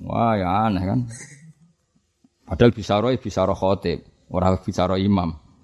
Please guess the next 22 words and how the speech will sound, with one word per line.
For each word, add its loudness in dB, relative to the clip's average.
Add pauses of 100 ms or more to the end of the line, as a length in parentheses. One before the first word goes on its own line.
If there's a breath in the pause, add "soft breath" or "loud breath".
(600)
Nah, -4
akhirnya 0
khutbahnya 2
sing 0
suwi 0
kan, 0
kan -4
masuk 0
dibisaroi 0
kok -4
terus -6
khutbahnya 2
sedih 0
lho. -10 (1200)
Nah, -16
jadi 0
khutbah 0
ya 2
sedengan 0
pitung -4
menit, 0
wis. -8